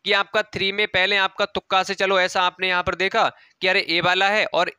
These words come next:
जैसे हम अपने आंसर फि-, ए, की प-, ए, ओएमआर पर आए वैसे हम भूल गए, तो हमने थ्री का यहाँ पर लगाना क्या था, हमको थ्री का ए लगाना था और हमने लगा दिया यहाँ पर थ्री का बी वाला और बी वाला लगा दिया। फिर हम सोचा अरे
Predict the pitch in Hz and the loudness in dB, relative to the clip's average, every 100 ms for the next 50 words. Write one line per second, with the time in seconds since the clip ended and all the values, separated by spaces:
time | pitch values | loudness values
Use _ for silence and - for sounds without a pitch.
0 | 135 170 220 220 220 - - 202 - - | -4 -2 0 -2 -4 -8 -10 -6 -6 0
1 | 156 180 180 196 - 185 180 180 175 170 | 0 0 -2 -6 -2 -2 2 2 2 -2
2 | 185 185 175 165 147 127 139 143 139 170 | -6 -4 0 0 -2 -8 -4 -2 -2 0
3 | 185 190 196 - 180 185 214 - - - | 0 2 0 2 2 2 0 -6 -20 -16
4 | 131 170 175 214 180 143 160 175 208 - | -2 -2 0 -2 0 0 2 0 -2 -6
5 | - 175 170 185 214 - 170 185 233 220 | -10 -6 -4 -2 -4 -4 -6 -2 0 0
6 | 180 185 208 180 160 190 214 202 180 190 | 0 0 0 0 0 0 0 0 0 0
7 | 180 175 202 - 180 208 180 196 190 170 | 0 -2 -4 -4 -4 -2 -2 0 2 2
8 | 170 175 190 208 - - - 175 175 180 | 0 0 -2 -2 -6 -20 -2 0 0 0
9 | 196 175 170 196 190 160 156 202 226 _ | 0 2 2 2 2 2 2 0 0 _
10 | _ - 185 185 220 226 - _ _ 135 | _ -6 -4 0 0 0 -6 _ _ -4
11 | 175 156 120 110 110 _ - 143 180 196 | 0 2 2 0 -8 _ -6 -2 2 2
12 | 196 196 185 214 208 - - _ - 190 | 4 2 2 0 -2 -8 -20 _ -4 0
13 | 196 190 190 220 214 | 0 0 0 2 0